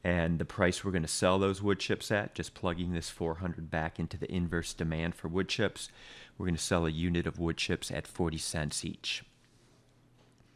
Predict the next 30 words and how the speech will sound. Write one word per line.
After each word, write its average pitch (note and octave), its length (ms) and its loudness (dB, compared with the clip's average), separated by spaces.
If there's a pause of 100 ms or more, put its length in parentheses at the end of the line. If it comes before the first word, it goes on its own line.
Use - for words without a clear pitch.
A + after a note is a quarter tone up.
(420)
Well, F2+ 220 4
what G2+ 180 6
about F#2+ 480 4
baseball F2 420 2
bats? C2 440 -4
Okay, F2+ 260 2
for - 160 -4
baseball G#2 460 2
bats D#2 400 -2
then, D#2+ 280 -4 (720)
not D#2 260 -4
done E2 180 0
with D#2 80 -6
this - 140 -8
problem, A2 500 -2 (680)
the - 80 -4
firm G#2+ 300 2
should - 240 0
produce F#2+ 480 2
and E2+ 120 0
sell F2+ 800 2
where E2 580 0 (240)
the E2+ 80 -2
marginal F2 480 2
revenue E2+ 520 2
of D#2 140 -6
baseball E2+ 500 0
bats - 680 -8
equals E2 680 -4
the, F#2 120 -6